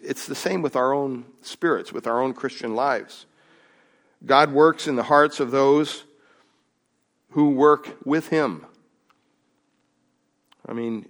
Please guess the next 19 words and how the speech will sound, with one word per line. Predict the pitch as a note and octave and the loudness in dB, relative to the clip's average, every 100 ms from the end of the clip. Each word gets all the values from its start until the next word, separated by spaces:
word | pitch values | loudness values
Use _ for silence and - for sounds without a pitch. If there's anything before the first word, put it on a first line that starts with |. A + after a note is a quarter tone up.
| - | -10
you | B2+ | -8
know, | A#2 | 0
the | B2 | 4
old | D#3 D#3 | 4 4
cliche | D3 C3+ - F3 D#3+ A#2+ B2+ B2 - - | -2 -2 -2 4 6 6 2 0 -10 -14
that | - C3 | -6 0
says, | D3 C3 | 2 2
"God | - C#3+ D#3 | 4 6 6
helps | D3+ D3 C3+ | 6 4 4
those | B2+ C#3+ C#3 C3 | 0 4 4 2
who | A#2+ | 0
help | C#3 C3 | 2 0
themselves." | C3 A#2 D3 B2 G#2+ | -4 -2 2 2 0
You've | B2+ | -4
heard | A#2+ A#2+ A2 | -2 -2 0
that, | G#2+ A#2 | -2 -2
I'm | G#2+ | -4
sure, | - A#2 G#2+ | -2 0 0
right? | G#2+ B2 | 0 -2